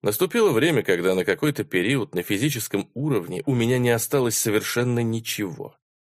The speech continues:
У меня не было отношений, не было работы, не было дома и не было статуса в обществе.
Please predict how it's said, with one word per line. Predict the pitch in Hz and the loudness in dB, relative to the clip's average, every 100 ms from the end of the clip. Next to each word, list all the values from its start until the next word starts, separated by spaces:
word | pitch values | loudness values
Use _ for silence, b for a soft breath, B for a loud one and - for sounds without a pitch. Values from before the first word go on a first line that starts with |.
| - | -4
У | 95 | 0
меня | 95 101 | 2 4
не | 104 104 | 4 4
было | 107 107 | 4 4
отношений, | 104 - 104 101 - 92 78 - | 2 2 0 0 0 0 -2 -4
не | 87 104 | 0 0
было | 107 107 104 | 4 4 4
работы, | 107 90 87 76 90 | 2 0 -4 -4 -4
не | 95 113 | 0 2
было | 113 113 104 | 4 4 2
дома | 87 110 139 101 | 2 2 2 0
и | - 104 | 0 0
не | 107 120 | 0 2
было | 117 117 | 2 2
статуса | - - 117 - - - | 0 0 0 0 -6 -4
в | 85 | -2
обществе. | 98 87 - - - - - | 0 -2 -6 -12 -12 -14 -16